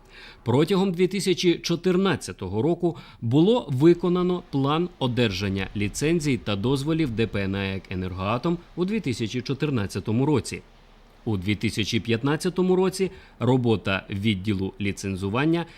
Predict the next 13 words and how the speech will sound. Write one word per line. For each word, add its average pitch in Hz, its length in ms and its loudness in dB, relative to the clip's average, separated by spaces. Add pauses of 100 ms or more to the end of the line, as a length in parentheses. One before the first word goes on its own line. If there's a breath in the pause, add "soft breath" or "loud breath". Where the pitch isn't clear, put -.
(120)
здійснюється 208 800 0
згідно 156 440 0
плану 139 600 0
здійснення 131 800 0
дозвільних 101 640 0
процедур 110 680 -4
Д 104 160 -2
П 98 260 -2 (100)
"НАЕК" 95 460 -4
"Енергоатом" 98 640 -2 (260 loud breath)
у 220 80 -4
дві 190 140 0
тисячі 113 460 -4